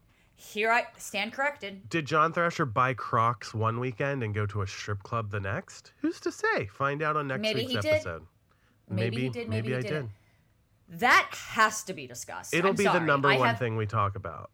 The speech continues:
Speaker 2: Yeah, on
Speaker 1: I
Speaker 2: the
Speaker 1: have
Speaker 2: next N M R.
Speaker 1: questions. I have so many questions.
Speaker 2: I really buried the lead on this episode, didn't I? I can't believe that.
Speaker 1: You did. And I am very, like, pro stripper. Or, like, I
Speaker 2: Yeah.
Speaker 1: don't, like, I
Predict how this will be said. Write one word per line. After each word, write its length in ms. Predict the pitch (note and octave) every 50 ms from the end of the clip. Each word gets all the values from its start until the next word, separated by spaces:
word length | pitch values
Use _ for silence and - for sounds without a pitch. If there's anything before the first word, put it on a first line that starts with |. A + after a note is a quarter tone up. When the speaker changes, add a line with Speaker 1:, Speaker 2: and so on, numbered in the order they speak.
| _ -
Speaker 2:
Yeah, 140 | G2 F#2 E2+
on 40 |
Speaker 1:
I 160 | A3+ A#3 B3 C#4+
Speaker 2:
the 20 | D4+
Speaker 1:
have 200 | E4 E4 C#4 A#3+ G3 F3+ -
Speaker 2:
next 20 |
N 60 | F3 - F3
M 80 | -
R. 360 | G#3 G3 F#3+ F#3 F3+ F3+ F3 F3+
Speaker 1:
questions. 960 | F#3+ F#3+ F#3 F3+ - - - - - C3 G#2 F#2+ A2+ A2+ G#2 - - - - -
I 180 | - G#3+ A3+ B3
have 180 | G3 E3 -
so 280 | - - - - G#3 F#3+
many 260 | F3+ E3 D3+ C#3 C3+
questions. 520 | - B2+ F2+ - - - - C2+ C2 - -
Speaker 2:
I 100 | - C3
really 260 | C3+ D#3+ F3+ F#3+ F3
buried 340 | D3 C3+ C3 C3 C3 C3 A#2+
the 60 | A#2
lead 300 | A#2 A2+ A2 A#2 A#2+ A2
on 100 | G#2 F#2+
this 160 | G2 F#2+ G2 -
episode, 460 | G2+ G#2 - G#2+ G2+ - F2 E2+ E2
didn't 220 | G2 G2+ F#2+ F#2+
I? 120 | E2 E2 F2+
I 60 | F#2+
can't 200 | G2+ A2+ G#2+ G2+
believe 300 | G2+ G2 G2 G2 G2+ G2+
that. 220 | F#2 C#2+ B1+ - - - - _ -
Speaker 1:
You 180 | G3 A#3 A#3+
did. 300 | F#3 C4 D4 D4 A3+ G3
And 200 | - A3+ A#3 A3 -
I 200 | A#3 B3 C4+ D#4+
am 200 | F#4 F#4+ C#4+ A#3+
very, 380 | F3+ F#3+ F#3 G3 G3+ G3 F#3
like, 280 | F3 D#3+ D3+ D3 - - _ _
pro 580 | - - - - G3 F#3 F3 F3 F3 E3+ E3+ E3
stripper. 760 | D#3+ - - - - - - - A3 B3 D4 - - - G3
Or, 40 |
like, 220 | F3 F3+ F#3 F3+ -
I 120 | - - D#4
Speaker 2:
Yeah. 60 | G4
Speaker 1:
don't, 220 | G4+ - - - -
like, 160 | F#3 F3+ F3+ -
I 240 | F3+ F#3+ A3 A#3